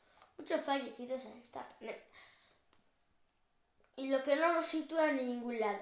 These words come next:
Vamos a ver contagios en Madrid. Eh, a ver.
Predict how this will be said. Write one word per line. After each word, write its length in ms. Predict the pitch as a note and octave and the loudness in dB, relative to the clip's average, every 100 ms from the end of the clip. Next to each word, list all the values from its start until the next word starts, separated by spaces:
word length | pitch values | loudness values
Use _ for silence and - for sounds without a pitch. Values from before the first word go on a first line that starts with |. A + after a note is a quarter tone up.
| G#3 | -6
Vamos 300 | C#4+ E4+ F4 | -2 0 2
a 80 | D4+ | 0
ver 160 | D#4 - | -2 -4
contagios 600 | C4 D4 D#4 C#4 A#3 C#4+ | -4 -2 -2 -2 -2 -4
en 120 | D4+ | -4
Madrid. 460 | C#4 A#3 A#3 C#4 G4 - _ _ _ _ _ _ - _ _ _ _ _ _ _ _ _ _ _ _ - | -4 -4 -6 -8 -8 -12 _ _ _ _ _ _ -20 _ _ _ _ _ _ _ _ _ _ _ _ -16
Eh, 320 | A3 G3+ G3 | -10 -10 -10
a 180 | G3 A3+ | -16 -18
ver. 160 | C#4 | -20